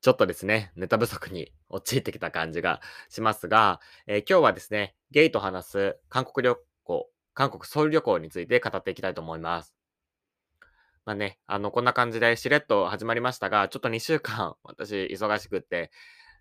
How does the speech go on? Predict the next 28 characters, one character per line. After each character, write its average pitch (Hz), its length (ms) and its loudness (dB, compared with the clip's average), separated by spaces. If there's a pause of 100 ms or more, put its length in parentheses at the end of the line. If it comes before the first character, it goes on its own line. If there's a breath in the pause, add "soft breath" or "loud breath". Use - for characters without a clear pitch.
(160)
ま 101 100 -6
あ、 95 40 -4
始 101 240 -4
め 104 100 -4
て 101 100 -4
早 117 240 2
々 113 240 0
ね、 113 160 -2
二 107 140 -4
週 123 160 0
間 92 240 0
も 82 720 -4
間 95 240 0
が 90 60 -2
空 90 120 0
い 110 40 -2
て 120 80 -4
し 131 100 -10
ま 127 80 -2
っ - 40 -6
た 147 100 -2
ん - 20 -6
で 135 60 -4
す - 100 -16
け 117 80 -2
れ 110 80 0
ど 107 80 -4
も、 131 240 0